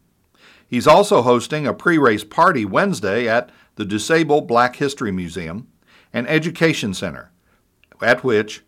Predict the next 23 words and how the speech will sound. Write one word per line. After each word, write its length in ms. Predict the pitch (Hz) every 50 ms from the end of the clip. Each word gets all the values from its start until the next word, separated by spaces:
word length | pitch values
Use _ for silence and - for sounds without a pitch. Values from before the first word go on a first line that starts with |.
| _ _ -
Lupe 320 | 110 131 151 156 160 -
Fiasco 640 | - 131 139 147 175 175 175 - - 104 90 95
will 240 | 101 107 104 95 90
perform. 540 | 90 - 95 87 - - 98 80 65 60 - _ _ _ _ _ _ _ _ _ _ _ _ _ _ _ _ _
For 180 | _ - 123
those 260 | 120 147 165 185 180 185
thinking 320 | - 160 127 135 127 113
local, 520 | 110 113 147 202 202 - 80 82 90 - - - -
the 100 | - 98
Chicago 480 | - 127 - - 143 151 156 143 131
White 280 | 110 104 - 160 165 156
Sox 380 | - 147 127 123 127 123 - 117
are 60 | 104
sponsoring 680 | - - - 147 175 190 180 - 104 95 92 92 110 - - _ _ _ _
Ty 240 | - - 143 151 151
Dillon's 480 | 117 127 151 170 175 139 120 123 110 113
number 240 | 123 120 113 107 101
seventy-seven 720 | - 139 135 120 120 110 101 - - 160 151 - 107 98
Chevrolet, 640 | - - 113 98 90 90 85 85 80 69 58 - _ _ _ _ _ _ _ _ _ _ _
complete 520 | - - 101 90 - 151 165 180 - - -
with 160 | 101 90 -
team 300 | - - 156 165 165 151
branding, 500 | 135 123 117 107 101 98 101 104 117